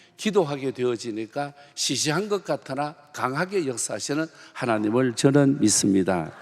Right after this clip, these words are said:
우리가 이 에베소서를 통해서 보면은 신약 성경의 열 번째의 말씀이지 않습니까? 열 번째 책이잖아요. 그런데 이 에베소서에서는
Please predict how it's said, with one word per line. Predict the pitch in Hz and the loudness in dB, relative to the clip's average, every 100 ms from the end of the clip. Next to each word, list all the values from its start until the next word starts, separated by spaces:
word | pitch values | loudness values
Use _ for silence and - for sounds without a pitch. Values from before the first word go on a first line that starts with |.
| - - - - - - - - - - | -18 -16 -14 -14 -14 -16 -18 -20 -10 0
우리가 | 202 | 4
이 | 202 208 | 4 2
에베소서를 | 147 156 233 254 247 226 220 208 | 2 2 2 0 -2 -4 -2 -4
통해서 | 180 156 151 139 120 | -4 -4 -2 -2 -2
보면은 | 101 117 113 101 104 104 82 _ _ - | -4 -4 -4 -6 -8 -10 -12 _ _ -10
신약 | - 202 208 | -6 -4 -2
성경의 | 170 - 151 143 143 147 139 127 | -2 -2 -4 -4 -4 -6 -4 0
열 | 147 | 0
번째의 | 160 - 196 196 - 190 180 | -2 -4 -4 -4 -8 -4 -4
말씀이지 | 170 101 101 - 107 101 | -4 -8 -8 -8 -10 -10
않습니까? | 98 - 107 101 110 104 | -10 -10 -12 -10 -8 -6
열 | 117 | -6
번째 | 123 185 185 175 | -4 -6 -4 -8
책이잖아요. | 156 - 113 98 95 80 73 78 _ _ _ _ _ _ _ _ | -8 -14 -14 -14 -16 -18 -20 -20 _ _ _ _ _ _ _ _
그런데 | - 202 190 | -2 0 0
이 | 196 - | 0 -2
에베소서에서는 | 131 123 190 - 165 - 135 123 - 120 135 92 | 0 4 4 2 -4 -4 -2 -2 -4 -4 -4 -6